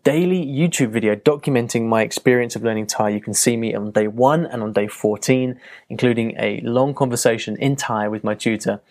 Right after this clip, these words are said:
um, at the end of that. So if you haven't seen that, then definitely go and check that out. You can find my YouTube channel by going to youtube dot com. Well, actually, just go to YouTube and search for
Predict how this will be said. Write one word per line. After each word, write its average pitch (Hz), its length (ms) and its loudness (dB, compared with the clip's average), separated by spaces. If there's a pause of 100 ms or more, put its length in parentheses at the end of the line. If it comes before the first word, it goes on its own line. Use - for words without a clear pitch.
(500)
um, 101 300 0
at 110 140 -2
the 117 100 0
end 135 220 4
of 104 120 -6
that. - 280 -4 (480)
So 139 340 4
if 151 100 -4
you 156 100 0
haven't 262 260 4
seen 143 220 2
that, 120 120 2
then 120 80 -2
definitely 160 440 2
go 131 180 2
and 127 100 0
check - 160 0
that 113 100 0
out. 98 140 0
You 113 100 -6
can 131 180 -2
find 170 260 2
my 151 100 2
YouTube 135 320 0
channel 117 300 0
by 113 140 2
going 113 260 0
to 110 240 -2
youtube 110 800 -4
dot - 180 0
com. 101 320 -4 (580)
Well, 123 180 4
actually, 147 240 0
just 196 120 2
go 139 100 4
to 123 120 -4
YouTube 117 360 0
and 101 120 -6
search - 220 2
for - 200 -4